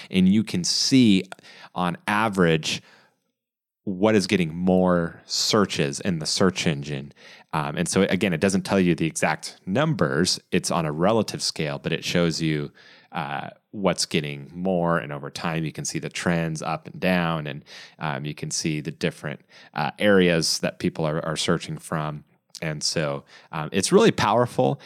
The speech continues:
It's more of a kind of a big picture S E O type of tool where you wanna see, uh, from, like, a large scale, like, what is more popular.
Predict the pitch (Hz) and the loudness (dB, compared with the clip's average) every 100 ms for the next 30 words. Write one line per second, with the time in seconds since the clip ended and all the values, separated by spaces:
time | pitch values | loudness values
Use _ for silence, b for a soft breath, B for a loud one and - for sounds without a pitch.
0 | B - - 117 113 117 117 - 104 95 | B -4 0 4 6 6 4 4 2 4
1 | 98 95 - 107 101 82 - 101 95 - | 4 4 2 2 2 2 0 -2 -2 -2
2 | 120 113 - 104 95 98 - 104 98 - | -2 0 2 6 6 4 0 -2 0 2
3 | 98 98 98 98 - 98 - 95 - - | 4 6 6 4 2 -2 0 -2 -2 0
4 | 110 110 101 90 85 90 90 87 87 - | 4 4 4 2 2 2 2 2 -2 -4
5 | - 101 92 87 - B B B B B | 0 4 4 4 0 B B B B B
6 | B _ - - - - 101 90 80 - | B _ -20 -20 -20 -6 0 0 0 -2
7 | 87 80 - 73 - _ - 95 82 87 | 0 0 -2 -4 -6 _ -10 0 4 4
8 | 90 - - - 78 85 95 98 76 78 | 4 2 0 0 0 2 0 -2 -4 -8
9 | - - 92 87 85 85 85 85 80 - | -12 -10 -2 2 4 2 0 -2 -2 0
10 | 92 92 110 107 65 131 | 0 2 2 2 0 -4